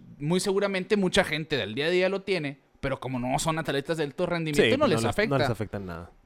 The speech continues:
Speaker 1: Pues aquí el caso de Steven Strasburg sí le está afectando, porque pues ya, ya se llega al grado de que tiene daño en sus nervios.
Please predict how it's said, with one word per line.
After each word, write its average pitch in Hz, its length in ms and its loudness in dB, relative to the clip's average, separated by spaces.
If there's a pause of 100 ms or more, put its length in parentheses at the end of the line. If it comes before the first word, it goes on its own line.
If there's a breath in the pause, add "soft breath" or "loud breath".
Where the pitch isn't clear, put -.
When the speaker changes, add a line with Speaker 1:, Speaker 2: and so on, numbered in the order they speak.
Speaker 1:
Pues 151 160 4
aquí 156 220 -2
el 165 80 0
caso 196 240 2
de 196 80 4
Steven 160 240 -4
Strasburg 156 400 -4
sí 113 100 -8
le 117 80 -6
está 117 140 -8
afectando, 107 480 -6
porque 117 260 -4
pues 117 220 -4
ya, 113 180 0 (160 loud breath)
ya 143 160 0
se 139 160 0
llega 147 240 2
al 156 80 0
grado 139 300 2
de 139 80 0
que 123 100 -8
tiene 156 460 -4 (120)
daño 160 600 -2 (240)
en 120 160 -2
sus 101 240 -12
nervios. 165 680 -2